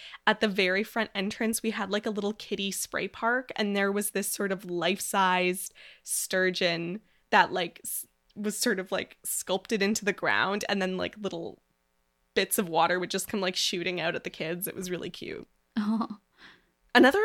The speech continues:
Speaker 1: amazing thing about sturgeons is that, as Blathers mentioned, they're extremely, extremely long-lived. They're just, like, as I said, the wizened old wizards of the river.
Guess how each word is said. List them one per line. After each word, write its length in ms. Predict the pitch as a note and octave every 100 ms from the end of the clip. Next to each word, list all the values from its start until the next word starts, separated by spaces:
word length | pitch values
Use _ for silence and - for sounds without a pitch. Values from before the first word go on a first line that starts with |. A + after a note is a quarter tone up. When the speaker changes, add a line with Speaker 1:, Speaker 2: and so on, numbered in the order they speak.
| A4+
Speaker 1:
amazing 400 | A3+ A3 C#4+ B3+
thing 340 | - F#3+ G3 -
about 400 | G3 F#3 F#3 -
sturgeons 540 | - E3+ F#3 F#3 E3+
is 160 | - G3
that, 220 | G3 G3
as 160 | G#3+ G3+
Blathers 580 | - G#3 A#3 D#4 D#4 A3+
mentioned, 520 | F#3 G3 - F#3 -
they're 320 | F#3+ F#3+ F#3 -
extremely, 680 | A3 - - F#3+ A3 C#4 E4 - -
extremely 540 | - - A3 A3+ C#4
long-lived. 680 | C4 G3+ F#3+ F3+ - A2 - - -
They're 140 | - A#3
just, 260 | B3+ -
like, 300 | D4 D4+ - - -
as 160 | F4+
I 100 | E4
said, 280 | - F4+ A#3
the 100 | G#3+
wizened 520 | G3+ A3+ D#4 C4+ C4 -
old 280 | A3 A#3 A3+
wizards 380 | G#3 A#3+ A#3 A#3
of 80 |
the 100 | G#3+
river. 380 | G#3+ B3 - -